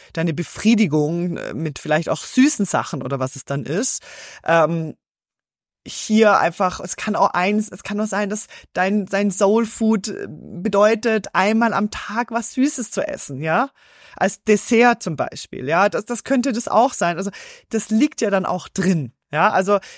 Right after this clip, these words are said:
das darfst du dir erlauben und das solltest du auch ganz bewusst, weil es wird dir besser gehen und du wirst viel einfach diese drei Monate durch, ähm, boxen und auch für die Zukunft. Wir haben ja gesagt, wir wollen ja uns den Rest des Jahres leicht machen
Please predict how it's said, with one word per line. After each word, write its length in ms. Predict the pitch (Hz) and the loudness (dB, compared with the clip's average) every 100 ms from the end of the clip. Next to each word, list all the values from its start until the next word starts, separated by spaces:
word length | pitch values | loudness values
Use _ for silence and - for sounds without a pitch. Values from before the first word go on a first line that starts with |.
| _ | _
das 240 | 240 269 - | 2 2 4
darfst 260 | 226 220 | 0 0
du 60 | 185 | -2
dir 140 | 185 | 0
erlauben 440 | - 160 190 277 202 | 2 4 6 4 0
und 80 | |
das 160 | 185 - | -4 2
solltest 460 | 202 240 277 254 254 | 4 4 2 -4 0
du 60 | |
auch 180 | 151 - | 0 0
ganz 240 | 202 196 | -2 -2
bewusst, 380 | - 196 190 - | -4 -4 -4 -4
weil 100 | 170 | -4
es 100 | 165 | -4
wird 140 | 160 160 | -4 -4
dir 120 | 139 | 0
besser 320 | 190 240 214 | 2 2 0
gehen 320 | 180 196 196 - - - | 0 0 0 -4 -14 -12
und 160 | 160 | -10
du 120 | 160 | -6
wirst 200 | 160 170 | -4 -4
viel 640 | - - - 254 254 262 240 | -6 -10 0 4 6 6 4
einfach 380 | - 190 190 175 | 2 0 -2 -6
diese 220 | 160 156 | -8 -8
drei 240 | - 160 | -4 -2
Monate 400 | 160 156 151 147 | -2 -4 -6 -6
durch, 460 | 139 247 262 - - - - - _ | 0 2 2 -2 -16 -20 -20 -20 _
ähm, 260 | - 196 190 | 2 2 4
boxen 360 | 208 208 - | 2 2 -2
und 180 | 160 175 | -6 -4
auch 160 | 170 - _ _ _ - | -4 -4 _ _ _ -4
für 100 | 208 | 0
die 140 | 190 | 0
Zukunft. 480 | 190 247 226 185 - | 0 0 0 -2 -2
Wir 60 | 185 | -2
haben 100 | 180 | -2
ja 60 | |
gesagt, 340 | 170 175 202 214 | -4 0 0 0
wir 140 | 156 | -2
wollen 180 | 180 196 | -2 -2
ja 160 | 190 | -4
uns 220 | - 175 - | -6 -6 -6
den 120 | 151 | -6
Rest 380 | 135 202 285 214 | 0 0 2 -2
des 140 | - | 0
Jahres 320 | 156 147 151 | 2 2 0
leicht 340 | 156 160 240 - | 2 2 2 -2
machen 320 | 127 185 | -2 -2